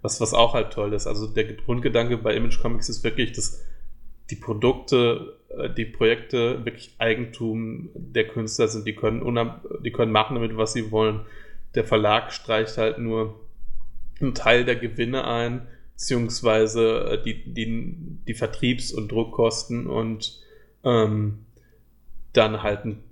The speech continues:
einen kleinen prozentualen Anteil und der Rest geht wirklich an, an die Kre-, an das kreative Team. Und, äh, das kreative Team bekommt so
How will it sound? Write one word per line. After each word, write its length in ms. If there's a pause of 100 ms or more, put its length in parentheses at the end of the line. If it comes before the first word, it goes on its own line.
(120)
einen 260
kleinen 360
prozentualen 680
Anteil 320
und 80
der 120
Rest 240
geht 220
wirklich 400
an, 300
an 180
die 220
Kre-, 200
an 80
das 200
kreative 560
Team. 440 (680)
Und, 680
äh, 280 (120)
das 200
kreative 500
Team 420 (200)
bekommt 380
so 120